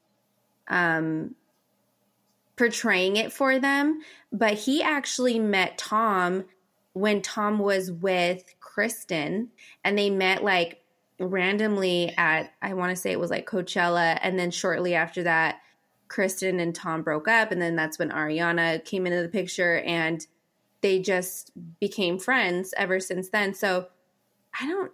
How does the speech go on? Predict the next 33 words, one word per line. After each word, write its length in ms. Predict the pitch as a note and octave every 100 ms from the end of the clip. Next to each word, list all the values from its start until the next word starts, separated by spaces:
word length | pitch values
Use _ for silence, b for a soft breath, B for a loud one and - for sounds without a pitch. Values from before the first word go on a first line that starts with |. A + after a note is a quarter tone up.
| _
I 80 | A#3
don't 280 | C#4 E4 B3
know 280 | A#3+ A#3+ C4
if 100 | C4+
I 80 | B3+
believe 640 | G#3+ G#3 F#3 F#3 F#3 G#3+
that 180 | B3+ B3+
they're 220 | C4+ B3+
not. 500 | A#3 A3 A#3 G#3+ -
I'm 120 | - A3+
sure 200 | - C4+
they 140 | B3
were 120 | G#3+
having 280 | G3+ F#3+ F#3
issues 640 | - F#3 - A3+ A#3+ B3+
because, 640 | - G#3+ G3 F3 E3 - - _ _ _ _ _ _ _
come 160 | G3+
on, 360 | G3 F3 E3+ E3 - _
every 280 | - F3+ F3+
relationship 800 | F3+ F3+ F3 F3+ F#3+ F#3 F3 E3+
does. 520 | E3 D3 F3+ C#4+ - F#3 _
But 380 | G#3 F#3 F3 - _ _ _ _ b b _
to 120 | -
say 300 | A#3+ - A#3
that 160 | B3 C#4
they 160 | C#4 B3+
weren't, 560 | F3 F#3 F3+ A3 C4 -
like, 240 | A#3+ A3+ _ _ _ _ _ _ _ _ _ _ _ _
they 180 | B3 C4+
went 360 | B3 D4 F#4+ -
in 260 | A#3+ B3+ B3
on 160 | G#3 G3
buying 440 | G#3 G3+ F#3 F#3